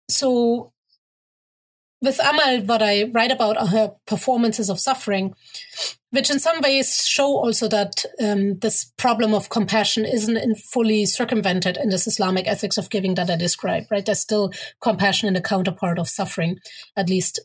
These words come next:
her attempt to, to evoke it or to tap into some kind of compassion. But so while with Amal you have, uh, performances of suffering, with Sheikh Mahmoud you have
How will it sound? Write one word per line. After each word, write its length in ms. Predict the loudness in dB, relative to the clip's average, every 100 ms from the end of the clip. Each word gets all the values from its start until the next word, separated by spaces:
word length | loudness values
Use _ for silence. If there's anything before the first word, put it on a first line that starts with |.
| -4
her 340 | -2 0 -2 -6
attempt 500 | -4 -2 0 -2 -2
to, 320 | -2 -2 -4 -6
to 240 | -4 -4
evoke 340 | 0 0 0 -2
it 100 | -4
or 60 |
to 140 | -4 -4
tap 300 | -4 -2 -2
into 260 | -2 0 0
some 200 | -2 -2
kind 180 | -2 -2
of 100 | -4
compassion. 600 | -6 -2 0 0 -4 -8 -14 -14 -16 -20 -20 _ _
But 100 | 0
so 100 | 2
while 160 | 4 2
with 180 | 2 2
Amal 220 | 2 2
you 140 | 2 2
have, 300 | 4 2 0
uh, 100 | -4 -6 -4
performances 540 | 0 2 2 0 0
of 100 | 0
suffering, 440 | 2 0 0 0 0
with 160 | 0
Sheikh 260 | 0 0 0
Mahmoud 380 | 0 0 0 0
you 100 | 0
have 380 | 0 0 -2